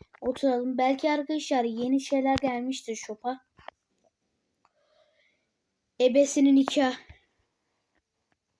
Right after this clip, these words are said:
Al bunu. Şu zıplamayı da alayım. Tamam, bunlar bana yeter.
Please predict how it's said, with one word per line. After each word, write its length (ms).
Al 220
bunu. 220
Şu 80
zıplamayı 560
da 60
alayım. 400
Tamam, 260
bunlar 300
bana 160
yeter. 460